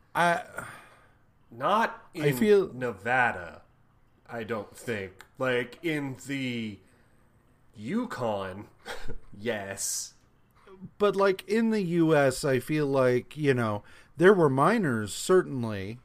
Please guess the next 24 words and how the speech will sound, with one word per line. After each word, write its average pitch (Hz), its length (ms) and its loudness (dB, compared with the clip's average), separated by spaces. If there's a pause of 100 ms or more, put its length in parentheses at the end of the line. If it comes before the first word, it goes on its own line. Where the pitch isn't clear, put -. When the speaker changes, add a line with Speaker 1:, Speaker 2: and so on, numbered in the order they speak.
(300)
Speaker 1:
but 143 160 2
they 160 160 0
would, 151 160 0
uh, 147 300 4 (260)
but, 147 260 2
like, 139 420 -2 (340)
as 147 240 -2
far 196 260 4
as, 175 220 2
like, 151 260 0 (100)
a 123 120 -2
prospector, 165 1040 2
like, 131 440 2 (300)
<laughs> 453 300 4 (1200)
out 135 200 4
in 151 180 2
the, 135 340 4
out 139 240 6
in 147 220 0
the, 120 400 4 (580)
uh, 110 680 4 (560)
in 127 220 0
the 110 200 0
sun-baked 131 1120 2